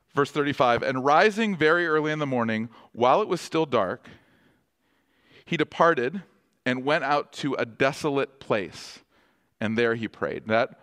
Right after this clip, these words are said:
wor-, that phrase, "desolate place," is again the Greek word eremos.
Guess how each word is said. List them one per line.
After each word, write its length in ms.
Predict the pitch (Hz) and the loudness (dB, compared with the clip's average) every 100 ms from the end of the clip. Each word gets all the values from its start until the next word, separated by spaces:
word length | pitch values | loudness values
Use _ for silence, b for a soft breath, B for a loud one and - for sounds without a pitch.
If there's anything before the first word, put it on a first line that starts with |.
| b | b
wor-, 240 | 120 120 - | -6 -6 0
that 260 | 113 123 | 0 0
phrase, 440 | - - 123 110 123 | -2 0 0 0 -2
"desolate 480 | 120 117 139 135 - | -4 -4 -4 -6 -6
place," 480 | - 90 101 - - | -6 -6 -6 -14 -8
is 220 | 98 98 | -6 -4
again 580 | 90 101 120 104 110 165 b b b b _ | -6 -4 -2 -2 -4 -6 b b b b _
the 100 | 107 | -8
Greek 300 | 104 107 - | -4 -6 -4
word 240 | 101 98 - | -6 -4 -6
eremos. 680 | 95 98 80 - - - | -4 -4 -6 -12 -18 -20